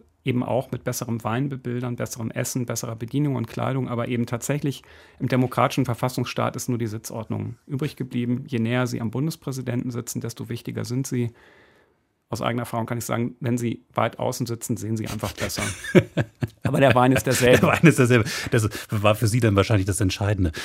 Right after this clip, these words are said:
Speaker 2: Ich frage mich ja auch bei solchen Terminen, also gerade wenn man so beim französischen Präsidenten oder, wie ich jetzt von Ihnen gelernt habe, beim britischen Premierminister beispielsweise landet.
Speaker 1: Königshaus, bei der Königin.
Speaker 2: Äh, ach so, ja, aber, aber wird das dann nicht sozusagen für Downing Street, äh, Number ten übernommen? Also dass man da sagt, ey,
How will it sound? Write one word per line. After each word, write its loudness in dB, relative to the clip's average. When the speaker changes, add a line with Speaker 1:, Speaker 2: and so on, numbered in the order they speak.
Speaker 2:
Ich -6
frage 0
mich 4
ja 4
auch 0
bei 4
solchen 2
Terminen, 2
also 0
gerade -2
wenn 0
man 0
so -4
beim -4
französischen -2
Präsidenten 0
oder, 2
wie -4
ich -4
jetzt -2
von -2
Ihnen 0
gelernt 0
habe, 0
beim 0
britischen -4
Premierminister -2
beispielsweise -4
landet. 0
Speaker 1:
Königshaus, 2
bei -2
der 4
Königin. 4
Speaker 2:
Äh, -2
ach 6
so, 8
ja, 6
aber, 2
aber -2
wird 2
das 2
dann 4
nicht 2
sozusagen 2
für 2
Downing 0
Street, -2
äh, 2
Number 2
ten 0
übernommen? 0
Also 0
dass -2
man 2
da 2
sagt, -2
ey, -10